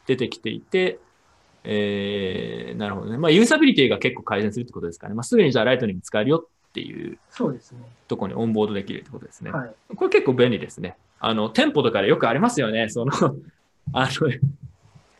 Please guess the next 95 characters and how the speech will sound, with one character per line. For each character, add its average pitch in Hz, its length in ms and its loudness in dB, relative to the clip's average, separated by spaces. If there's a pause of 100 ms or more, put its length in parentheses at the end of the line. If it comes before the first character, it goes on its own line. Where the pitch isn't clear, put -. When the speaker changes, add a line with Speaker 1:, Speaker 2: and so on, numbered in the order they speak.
(260)
Speaker 1:
あ 117 220 0
の 113 640 2
ー、 - 320 -4 (280)
例 247 80 8
え - 20 10
ば 139 80 6
最 156 200 4
近 - 80 2
だ 160 80 2
と 117 80 -4
福 - 220 2
岡 123 180 4
で 95 60 0
ア 95 40 2
ワ、 127 340 4
ア 120 60 6
ワ 139 120 4
バ 135 240 4
ー - 20 -2
で 90 300 -6
使 - 180 -2
え 110 40 0
る 113 60 0
よ 110 40 2
う - 20 0
に 104 40 -2
な 92 80 -4
り 98 80 -4
ま 98 120 -4
し - 60 -12
た 90 100 -6
っ 90 40 -10
て - 120 -20
言 87 100 -14
っ - 20 -20 (420)
て、 95 260 0
Speaker 2:
は 92 100 2
い。 120 80 -2
Speaker 1:
ニ 127 60 0
ュ 120 40 2
ー - 20 -2
ス 98 120 -4
や 95 60 -4
っ - 40 -14
て - 60 -12
た 104 100 0
じ 92 60 -12
ゃ - 20 -14
な 90 120 -10
い 90 60 -12
で 87 60 -18
す - 100 -20
か。 95 300 -4 (320)
で 196 80 6
も 165 60 6
こ 240 140 4
れ 262 80 4
多 294 140 4
分 185 100 4
自 131 140 0
分 202 140 6
今 233 120 6
そ - 120 0
の 170 80 2
場 185 100 4
に 180 80 2
い 175 40 2
な 180 100 2
い 147 40 2
ん - 20 0
で 110 60 2
わ 101 100 0
か 117 100 0
ん 117 40 0
な 110 60 0
い - 20 0
ん 98 40 -2
で 95 40 -8
す - 60 -14
け - 80 -4
ど、 - 60 -6
結 349 160 2
構 170 140 6
現 147 220 2
場 170 60 2
大 151 160 0
変 170 100 0
だ 143 80 2
と 110 80 -8
思 95 120 -8
う - 20 -8
ん 87 40 -10
で 80 60 -12
す - 100 -12
よ。 104 120 -10